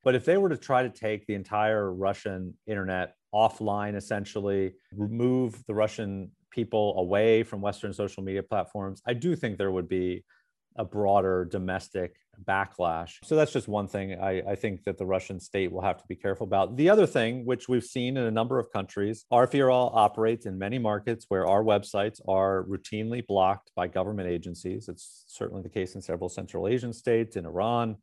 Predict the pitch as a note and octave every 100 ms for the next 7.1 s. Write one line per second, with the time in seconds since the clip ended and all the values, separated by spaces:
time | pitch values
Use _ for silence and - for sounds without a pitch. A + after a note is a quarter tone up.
0 | _ - - G#2 G2+ A2 G2 G2 G2 G2
1 | _ - C3 D#3+ G#2 E2+ G#2+ F#2+ F#2+ F#2+
2 | F#2 - G2 F2+ E2+ - - F#2+ - G#2
3 | F#2+ - G2+ G2 F#2+ F2+ - F#2 F2 F#2+
4 | F#2+ F#2 E2+ F2+ F#2+ F#2 F2+ F#2 F2+ -
5 | F#2+ F#2+ F2+ G2 F#2+ F#2+ F#2+ G#2+ F#2 F2
6 | F2+ F2+ F2+ F2 E2+ E2+ - B2 C3+ F2+
7 | F2